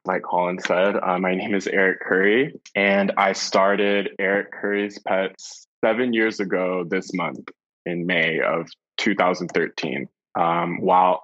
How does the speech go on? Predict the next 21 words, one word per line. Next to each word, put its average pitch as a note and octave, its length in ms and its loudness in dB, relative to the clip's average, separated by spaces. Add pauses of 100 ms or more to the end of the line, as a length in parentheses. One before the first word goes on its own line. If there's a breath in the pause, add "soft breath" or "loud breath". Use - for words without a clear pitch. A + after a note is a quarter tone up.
I F#2 80 4
was F2+ 400 0
a F#2 160 0
sophomore F2+ 640 0
in F#2+ 160 -2
college. - 680 0
I G#2+ 580 4
was A2 180 -8
born A#2 180 -2
and C3+ 80 0
raised A#2 180 0
in A#2+ 80 -10
San A2 200 -8
Francisco, F#2 680 -10 (260)
and F#2 180 -4
then F#2+ 380 0
I F2+ 340 -2
moved G2 420 -2
to F#2+ 340 2
Los F#2 260 0
Angeles F2+ 560 -4